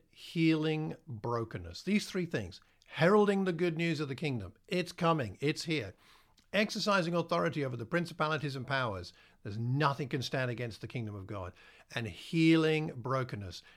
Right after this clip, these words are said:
The compassion, the love, and the kindness of God is breaking through for all humankind to enjoy. Wonderful, um, wonderful description right there from Hicks. Now,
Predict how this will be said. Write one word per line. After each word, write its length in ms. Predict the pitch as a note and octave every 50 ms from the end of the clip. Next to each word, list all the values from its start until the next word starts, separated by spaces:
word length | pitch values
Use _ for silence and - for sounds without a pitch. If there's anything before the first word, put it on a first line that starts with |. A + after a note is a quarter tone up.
| _ -
The 80 | -
compassion, 720 | B2 - B2+ B2+ - - D#3 E3 E3+ D#3 - F3 E3+ E3 E3
the 80 | D3+
love, 520 | B2+ A#2+ B2+ D3 D#3 D#3 D#3 D#3 D#3 D3+ C#3+
and 100 | B2+ A2+
the 60 | A2
kindness 460 | - - - - D#3+ D#3+ D#3 D3 A#2+
of 140 | - C3 B2
God 260 | C#3 C#3 C3+ B2 A2+
is 100 | A2 G#2
breaking 640 | G#2 G#2 - G#2+ G#2 A2+ C3 D3+ C#3+ - E3 D3+ C#3+
through 380 | - - C#3+ C3 A#2+ A2 G#2 G2+ - - - - - - - - -
for 200 | - B2 B2 - -
all 340 | - D#3 E3 F3 F3+ F#3 F#3+
humankind 840 | F#3 F3+ - E3+ E3 D#3+ D3+ D3+ D3 C#3+ - - D3 C#3 C3+ C3+ B2+
to 120 | B2+ A2+
enjoy. 640 | G#2+ G2+ G2+ F#2+ - - - A2+ G#2 F#2+ F2+ F2+ F2+ F#2 _ _ _ _ _ _ _ _ _ _ _ _ - - _ _ -
Wonderful, 580 | C3+ D#3 F#3 G3+ F#3+ C#3+ E3+ D#3+ D3+ D3 C#3+
um, 280 | C#3 C3 B2 A2 G#2 G2 - _ _ _ _ _ - - -
wonderful 400 | - D#3 D3+ C#3+ A#2+ A2 G2+ G2+ -
description 480 | - - - - F#3+ D#3+ - - G#2 G2 - -
right 200 | A2+ G#2+ G2 G2
there 220 | G#2+ G2+ F#2 F#2 F#2+ F#2+ -
from 180 | - G#2+ G2+
Hicks. 360 | G2+ A#2 G#2+ - - - - - _ _ - - - - - - - -
Now, 240 | - F3+ E3 E3 -